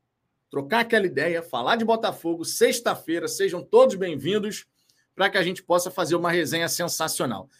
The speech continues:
Você pode part-, você pode e deve participar dessa resenha mandando seus comentários, e se quiser colaborar aqui com o canal, pode mandar o seu superchat, como também pode mandar o seu Pix com as suas mensagens,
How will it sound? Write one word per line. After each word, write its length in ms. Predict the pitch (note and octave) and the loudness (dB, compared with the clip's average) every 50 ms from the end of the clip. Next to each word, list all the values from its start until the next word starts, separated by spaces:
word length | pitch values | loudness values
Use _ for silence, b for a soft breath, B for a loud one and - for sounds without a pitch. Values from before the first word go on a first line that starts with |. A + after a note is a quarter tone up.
| b b b | b b b
Você 140 | b - D#3 | b -6 -4
pode 300 | - F#3 G3+ F#3+ G3+ G3 | -2 -2 0 0 -2 -4
part-, 360 | - - E3+ E3 C#3 - _ _ _ _ _ _ - | -4 -6 -6 -6 -6 -8 _ _ _ _ _ _ -16
você 140 | - A#2+ A2+ | -14 -14 -12
pode 400 | - - C#3 G3 A#3+ A3+ A#3 B3 | -6 -2 -2 0 0 -2 -4 -6
e 20 | |
deve 380 | - A2+ C3 E3 G#3+ F#3 D3 - | -4 -2 0 0 0 0 -2 -4
participar 420 | B2 B2 C3+ - - - B2+ B2+ | -4 -6 -6 -8 -8 -4 -4 -4
dessa 220 | C3 B2+ - C3 | -4 -4 -4 -4
resenha 360 | B2+ B2 B2 A2 A2+ A#2+ A#2+ B2 | -4 -4 -4 -4 -6 -6 -6 -4
mandando 380 | B2 B2+ B2 A#2 A2+ A#2+ A#2+ | -4 -4 -4 -4 -4 -4 -4
seus 200 | A#2 - B2 - | -6 -8 -10 -10
comentários, 680 | - - B2+ D3+ E3+ E3 - D#3+ E3 F#3+ G3+ G#3+ - - _ _ _ _ _ _ - | -8 -8 -6 -6 -6 -6 -4 -2 0 0 0 -2 -6 -12 _ _ _ _ _ _ -4
e 140 | A3 C#4 | -2 -2
se 220 | C#4 C#4 - A#3 A#3 | 0 -2 -2 -6 -6
quiser 360 | A3+ A#3 F3 C#3+ F#3 F#3 F#3 | -6 -6 -2 0 0 0 0
colaborar 460 | - E3 E3+ F3 E3+ D#3+ D#3+ D#3+ D#3+ | 0 0 2 2 2 2 2 4 2
aqui 180 | D#3+ D#3 - D#3 | 2 0 -2 -6
com 140 | C#3+ - E3+ | -6 -8 -6
o 60 | - | -2
canal, 420 | G#3 G#3+ G3+ F3+ F#3 G3 A3 B B B B B - | -2 0 2 4 2 2 2 B B B B B 2
pode 240 | F3+ G3+ G#3 G3 | 2 4 4 2
mandar 260 | F#3+ F#3+ F#3 F3 E3+ E3+ | 2 0 0 2 0 0
o 60 | - | -2
seu 120 | - E3+ | -4 -6
superchat, 720 | - - E3+ - - G3 - - - F3+ G3 F#3+ - - _ _ _ _ _ _ | -6 -6 -6 -4 -4 -4 -4 -2 -2 -2 -2 -4 -6 -12 _ _ _ _ _ _
como 260 | - G3+ G#3+ A3 A3 | -2 -2 0 -2 -2
também 360 | A3 A3+ F#3+ D#3+ D#3+ F3 F3 | -2 -2 -2 -2 -2 -2 0
pode 180 | F3 F3 F3 E3+ | 0 0 0 0
mandar 280 | E3 E3 D#3 D3 D#3 | -2 -2 -2 0 -2
o 40 | D#3 | 0
seu 200 | D3 - G#3 F#3 | 2 4 4 4
Pix 480 | - - F#3 G3 G3 - - - - _ _ _ - - - | 4 2 -2 -2 -2 -4 -6 -8 -10 _ _ _ -10 2 6
com 180 | A3 B3 B3+ | 8 8 8
as 160 | A#3+ G#3+ - | 8 4 2
suas 260 | - - G#3+ G#3+ G#3 E3+ | 0 2 2 2 4 2
mensagens, 840 | G3+ A3 G3 - - - E3 D#3 C#3+ B2 A2+ A2 G2+ F#2+ - - | 0 -2 -2 -4 -2 0 0 0 0 0 -4 -8 -12 -14 -16 -18